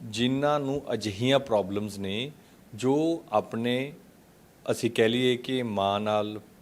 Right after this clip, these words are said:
ਪਿਓ ਨਾਲ, ਭਰਾ ਨਾਲ, ਸਹੇਲੀ ਨਾਲ ਗੱਲ ਕਰਨ ਤੋਂ ਵੀ ਝਿਜਕਦੀਆਂ ਨੇ, ਸ਼ਰਮ ਆ ਜਾਂਦੀ ਹੈ। ਤਾਂ ਉਹ ਕਿਵੇਂ ਆਪਣੀਆਂ ਡਾਕਟਰ ਆਪ ਬਣ ਸਕਦੀਆਂ ਨੇ,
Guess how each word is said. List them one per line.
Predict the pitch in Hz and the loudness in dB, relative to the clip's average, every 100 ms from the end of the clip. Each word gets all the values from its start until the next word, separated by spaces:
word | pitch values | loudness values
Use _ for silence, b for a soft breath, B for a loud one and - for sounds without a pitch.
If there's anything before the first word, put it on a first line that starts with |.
| - | 0
ਪਿਓ | 110 113 113 | 2 2 0
ਨਾਲ, | 110 110 107 107 - | 0 2 0 -2 -4
ਭਰਾ | 117 113 98 95 | 2 2 2 -2
ਨਾਲ, | 101 104 104 | -2 -2 -2
ਸਹੇਲੀ | 101 - 120 110 98 101 | -6 -8 -6 -4 -4 -4
ਨਾਲ | 104 101 104 - B B B B B - 113 | -2 -2 -4 -12 B B B B B -6 6
ਗੱਲ | 143 156 | 8 8
ਕਰਨ | 160 151 135 110 | 6 4 4 0
ਤੋਂ | 107 | -2
ਵੀ | 104 127 165 | -2 -2 -2
ਝਿਜਕਦੀਆਂ | - 151 - 104 107 117 | 0 0 0 -6 -2 -2
ਨੇ, | 131 156 180 b b b b - - - | -2 -4 -8 b b b b -20 -20 -20
ਸ਼ਰਮ | - - 175 180 156 | -6 4 6 8 6
ਆ | 110 | 4
ਜਾਂਦੀ | 87 78 85 | 0 -12 -18
ਹੈ। | - - - - B B B B B | -20 -20 -20 -20 B B B B B
ਤਾਂ | 160 | -2
ਉਹ | - 180 202 208 - - | 4 6 6 4 -2 4
ਕਿਵੇਂ | 160 175 185 127 | 6 6 2 4
ਆਪਣੀਆਂ | 117 - 135 143 147 147 147 | 4 4 0 0 0 0 0
ਡਾਕਟਰ | 117 104 98 - 131 139 - | 2 2 2 -2 -6 -2 6
ਆਪ | 113 113 123 | 8 8 6
ਬਣ | 123 120 | 0 2
ਸਕਦੀਆਂ | - 98 95 98 101 | -2 -4 -4 -6 -6
ਨੇ, | 104 127 | -4 -6